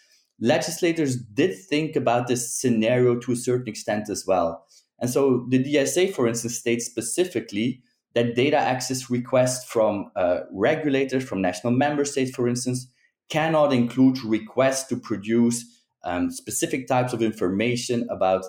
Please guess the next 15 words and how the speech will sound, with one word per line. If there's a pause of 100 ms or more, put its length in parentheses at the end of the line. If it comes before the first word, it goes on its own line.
(100)
individual
users (200)
for
any
other
purpose (220)
but
to
assess
compliance
of
a
company
with
the,